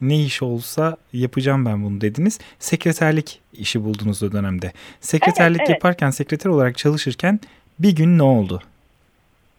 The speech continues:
Speaker 2: Sekreterlik yaparken bir gün, e, ustalarımızdan biri geldi. "İlknur Hanım, siz niçin burada sekreterlik yapıyorsunuz? Güvenlik şirketleri, o zaman da çok revaçta güvenlik şirketleri. Güvenlik şirketine gidip bir form doldursanız da boyunuz posunuz da var.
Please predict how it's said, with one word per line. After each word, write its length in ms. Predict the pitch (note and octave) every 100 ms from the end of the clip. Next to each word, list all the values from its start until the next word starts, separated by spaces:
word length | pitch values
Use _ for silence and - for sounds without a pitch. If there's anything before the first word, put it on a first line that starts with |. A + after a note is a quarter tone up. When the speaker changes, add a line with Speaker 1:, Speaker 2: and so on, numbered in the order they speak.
| _ _ -
Speaker 2:
Sekreterlik 680 | F4+ F4+ D#4 C4 A3 G#3+ -
yaparken 600 | C#4 A3 G3 C4+ C#4 C#4+
bir 120 | D4
gün, 360 | A3 C#4+ D4+ A#3
e, 160 | A3 A#3+
ustalarımızdan 1000 | - C4+ D4 B3 G#3+ G#3+ F#3 G3 G3 A#3+
biri 220 | C#4+ B3+
geldi. 320 | C4 A#3 G3+
"İlknur 300 | A#3 C4+ C#4+
Hanım, 220 | C4+ A#3 A3+
siz 260 | D4+ C4+
niçin 360 | C#4 D4+ C4+ B3
burada 160 | G#3+
sekreterlik 720 | G#3+ A3+ A3+ A3 G#3+ G3+ G3
yapıyorsunuz? 680 | G3+ - G3 F#3+ F#3+ F3+ - - F#3 F#3 _ -
Güvenlik 600 | F3+ G3+ C#4 D4 D4+ D4
şirketleri, 840 | D4+ - C#4 C4+ C4+ C4 C4+ B3+
o 140 | - A#3
zaman 300 | B3+ B3+ B3+
da 60 |
çok 280 | C4 C4+ -
revaçta 520 | B3+ B3 B3+ - C#4
güvenlik 420 | A#3+ B3 G#3+ G#3+
şirketleri. 640 | - A#3 A#3+ A3+ A3+ A#3 E4+ - - _ _ -
Güvenlik 420 | C4+ D4+ D#4 D#4+
şirketine 420 | - D4 D4+ C#4+ C#4+
gidip 300 | B3+ C#4 B3
bir 100 | D4
form 320 | D#4 D4+ D4
doldursanız 580 | D4 B3+ C#4 D#4+ C#4+ A3+
da 160 | A3+
boyunuz 340 | C4+ C#4+ C4+ -
posunuz 460 | D#4+ D#4 D#4 B3
da 120 | A3 G3
var. 160 | F3+